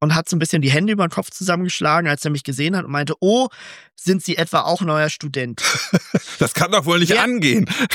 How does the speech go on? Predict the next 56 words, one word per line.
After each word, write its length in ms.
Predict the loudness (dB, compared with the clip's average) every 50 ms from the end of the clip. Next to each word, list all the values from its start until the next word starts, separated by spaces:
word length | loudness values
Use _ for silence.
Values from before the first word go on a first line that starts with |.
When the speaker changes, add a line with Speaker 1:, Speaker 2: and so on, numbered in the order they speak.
| -4 -4 -4 -4 -2 -2 -4 -2 0
Speaker 1:
Genau, 420 | 2 2 4 4 2 2 2 0 -4 -4 -2 -2
genau. 220 | 0 2 0 0 -2
Während 280 | 0 0 0 2 2 2
er 140 | 2 2 2
auf 100 | 0 -2
dieser 260 | -4 -2 -2 -2 -2
Treppe 400 | -2 -2 -2 -2 -2 0 -2 -4
stand. 480 | -4 -4 -4 -2 -2 -2 -2 -4 -4 -2
Also 220 | -2 0 0 -2
es 160 | -2 0 0
war 100 | 0 2
schon 220 | 2 2 0 0 0
ein 40 |
witziges 380 | 0 -2 -4 -4 -4 -4 -4 0
Bild, 300 | 0 0 0 0 0 0
weil 80 | 0 -2
ich 80 | 0
stand 180 | 0 0 0 0
dann 100 | 0 -2
am 140 | -2 -4 -4
Fuß 440 | -6 -8 -6 -4 -4 -4 -4 -6
dieser 280 | -4 -4 0 2 2 0
Treppe 400 | 0 -2 -2 -2 -2 2 2 2
und 140 | 2 2 2
er 100 | 0 -2
stand 300 | 0 0 -2 -2 0 0
eben 260 | -2 -2 -2 -2 -4 -6 -10 -18 -18 -20 -20 _ -4
drei, 240 | 0 2 2 2
vier 300 | 0 -2 -4 -2 -2 -2
Stufen 480 | -2 -4 -8 -8 -8 -8 -6 -4 -4 -4
über 340 | -2 -2 0 0 0 0 2
mir. 380 | 2 2 2 4 4 2 0 -2 _ -20 -18 -18 -18 -14 _ -2
Genau, 260 | 0 0 0 0 0
und 160 | -4 -2 0
da 140 | 0 0 0
kam 260 | 0 0 0 0 0
es 160 | -2 -6 -4
mir 140 | -4 -4 -4
tatsächlich 420 | -4 -6 -4 -2 0 0 0 -2 -2
zum 160 | -4 -2 0
ersten 340 | 0 0 0 -2 -4 -2 0
Mal, 320 | 2 2 2 2 2 0
in 100 | -2 -2
Anführungszeichen, 640 | -4 -4 -4 -2 -4 -4 -4 -4 -4 -2 -2 -2
so 60 | -2 -4
ein 40 |
bisschen 200 | -4 -4 -4 -4
in 120 | -4 -2 -4
den 40 | -2
Sinn, 220 | -2 -2 0 0
ob 100 | -2 -4
das 180 | -6 -10 -8 -8
ein 60 | -10
Problem 420 | -8 -6 -6 -4 -2 -2 -2 -2
werden 320 | -2 -2 -2 -4 -4 -4 0
würde. 500 | 2 4 4 4 4 2 2 0 0